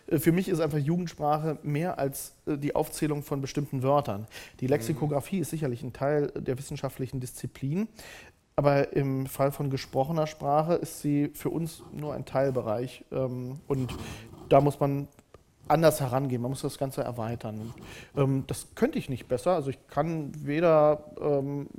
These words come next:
Speaker 1: eine Liste mit Wörtern erstellen, die charakteristisch für Berliner Jugendliche sind,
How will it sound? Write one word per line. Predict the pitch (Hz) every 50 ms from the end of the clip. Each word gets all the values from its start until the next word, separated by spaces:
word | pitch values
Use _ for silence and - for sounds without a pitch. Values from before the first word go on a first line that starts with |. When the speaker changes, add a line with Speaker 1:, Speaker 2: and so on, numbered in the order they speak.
| - -
Speaker 1:
eine | - 143 139
Liste | 135 170 - - -
mit | 156 139 123 127
Wörtern | 127 127 151 175 165 151
erstellen, | 143 143 - - 151 151 156 151
die | 143 139 131
charakteristisch | - - 143 131 123 - 143 135 135 - - 147 - -
für | - 139
Berliner | 135 127 127 143 143 139
Jugendliche | 127 127 143 165 190 190 - 196 185 196 175
sind, | 170 185 190 214 226